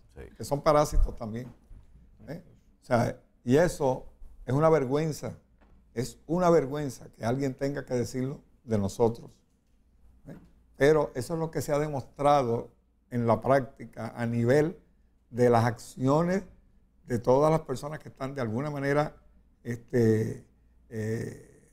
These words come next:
Speaker 2: encadenadas a, a esta cosa gubernamental que, que es un monstruo grandísimo, que posiblemente es el, es el monstruo y la empresa más grande que hay en Puerto Rico hoy día, el gobierno,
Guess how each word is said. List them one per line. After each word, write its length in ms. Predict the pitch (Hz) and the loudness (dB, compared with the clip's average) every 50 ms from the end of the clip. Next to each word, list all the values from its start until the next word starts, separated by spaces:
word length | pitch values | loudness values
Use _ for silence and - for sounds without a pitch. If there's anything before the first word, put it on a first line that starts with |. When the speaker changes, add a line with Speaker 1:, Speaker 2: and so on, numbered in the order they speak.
| _ - | _ -4
Speaker 2:
encadenadas 1000 | - 120 113 117 - 135 127 123 120 120 127 151 165 160 147 135 135 143 135 - _ _ _ _ _ _ _ _ _ | -2 -2 -2 0 2 2 4 4 4 4 4 4 4 4 2 2 0 -2 -4 -8 _ _ _ _ _ _ _ _ _
a, 500 | - 113 107 110 113 117 - 117 110 107 | -6 -4 -4 -4 -4 -6 -4 -2 0 0
a 80 | 107 117 | 2 0
esta 760 | 120 127 123 - 156 147 143 135 135 131 123 117 117 120 - - _ _ _ _ _ _ - | 0 -4 -4 0 2 4 4 4 4 2 0 0 -2 -6 -12 -16 _ _ _ _ _ _ 0
cosa 260 | 139 143 131 - 151 | 2 2 2 4 2
gubernamental 920 | 131 131 131 135 139 135 135 139 139 139 139 139 - - - 135 135 135 - | 2 4 4 4 4 2 0 -2 -4 -4 -4 -6 -6 0 0 0 0 0 -2
que, 520 | - 123 117 107 107 120 - - - - _ | -2 0 0 0 0 -2 -6 -10 -12 -14 _
que 80 | - 120 | -2 -2
es 20 | |
un 200 | 123 139 139 135 | 0 0 0 0
monstruo 600 | 139 143 160 165 160 - - - - 127 127 127 | 2 4 4 4 2 -2 -6 -12 -8 -4 -2 -2
grandísimo, 680 | 117 120 120 117 117 120 139 165 160 - - 120 113 113 | -2 0 -2 -2 -2 -2 -2 -4 -4 -2 -2 -2 -2 -2
que 100 | 117 - | -4 -8
posiblemente 600 | 110 - - 110 143 143 147 147 151 156 151 - 151 | -14 -14 -10 -6 -4 -2 0 0 -2 -2 -2 0 0
es 80 | 143 | 2
el, 120 | 127 120 - - _ _ _ _ - - _ - | 2 0 -4 -12 _ _ _ _ -20 -20 _ -2
es 120 | 110 113 123 | 2 4 4
el 120 | 139 131 127 | 4 4 2
monstruo 440 | 127 131 156 170 165 - - 143 | 2 2 2 2 0 0 -2 -2
y 40 | 131 | 0
la 60 | 123 | 0
empresa 360 | 113 110 - - 139 135 160 147 | 0 -2 0 0 0 2 2 0
más 180 | 139 135 113 | 0 0 -2
grande 360 | 127 139 147 147 143 143 - | 0 2 2 2 0 -2 -4
que 80 | - 127 | -2 -2
hay 120 | 123 123 | 0 0
en 140 | 131 131 123 | 0 -4 -6
Puerto 320 | 127 - 131 123 - 123 110 | -6 -6 -6 -4 0 0 0
Rico 260 | 120 127 - - 123 | 0 0 0 2 4
hoy 100 | 127 123 | 4 6
día, 200 | 123 135 131 120 | 6 6 4 4
el 100 | 107 110 | 4 4
gobierno, 540 | 113 110 110 123 143 147 139 143 127 120 | 2 2 2 2 2 0 0 -2 -6 -12